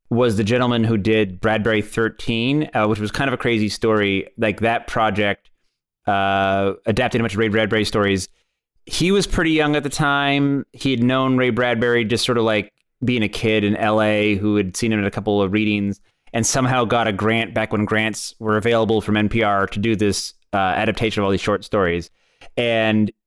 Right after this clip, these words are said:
he did some of this really pioneering sound design work. And, uh, yeah, and anyways, the, like, hearing some of the stuff he did was just crazy. So, um, you know,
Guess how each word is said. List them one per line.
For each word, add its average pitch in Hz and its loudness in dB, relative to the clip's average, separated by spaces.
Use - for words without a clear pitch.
he - -2
did 147 0
some 156 0
of 147 2
this 120 0
really 147 2
pioneering 120 0
sound 113 0
design 104 0
work. 92 0
And, 170 0
uh, 160 0
yeah, 139 0
and 139 0
anyways, 110 0
the, 135 2
like, 123 -2
hearing 156 0
some 139 0
of 131 2
the 117 2
stuff 123 -2
he 120 0
did 98 0
was 87 -4
just 104 -6
crazy. 87 0
So, 101 2
um, 107 2
you 156 4
know, 147 2